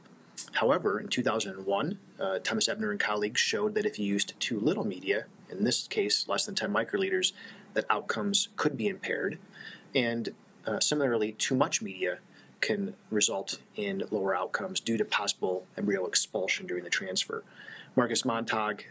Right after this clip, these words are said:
uh, presented a study in two thousand and two that indicated that around forty to fifty microliters of media in the embryo transfer catheter was superior to fifteen or twenty microliters. So as a result, somewhere around thirty to forty microliters seems to be the optimal volume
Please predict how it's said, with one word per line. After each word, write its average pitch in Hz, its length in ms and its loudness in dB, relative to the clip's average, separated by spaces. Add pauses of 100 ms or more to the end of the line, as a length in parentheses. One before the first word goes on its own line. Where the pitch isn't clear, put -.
uh, 101 140 0
presented 104 380 0
a 98 40 6
study 104 360 0
in 95 120 -6
two - 140 -4
thousand 95 300 -2
and 92 80 -10
two 117 360 2 (280)
that 104 80 2
indicated 104 500 0
that 98 200 -2
around 101 300 -2
forty 113 320 0
to 101 100 -2
fifty - 380 -2
microliters 101 640 0
of - 260 -12 (160)
media 95 360 0
in 92 100 -8
the 95 80 -8
embryo 90 200 0
transfer 95 360 0
catheter 92 540 -2 (460)
was 104 120 2
superior 92 460 0
to - 160 -4
fifteen - 400 -6
or - 60 -10
twenty - 320 -4
microliters. - 760 -4 (400)
So - 160 6
as 151 160 4
a 151 40 4
result, 120 520 2
somewhere 135 340 2
around 110 220 -2
thirty 113 320 0
to 107 80 0
forty 104 340 2
microliters 101 760 0 (240)
seems 113 480 0
to 104 120 0
be 98 200 -2
the 101 180 0
optimal 95 380 -4
volume 92 420 -4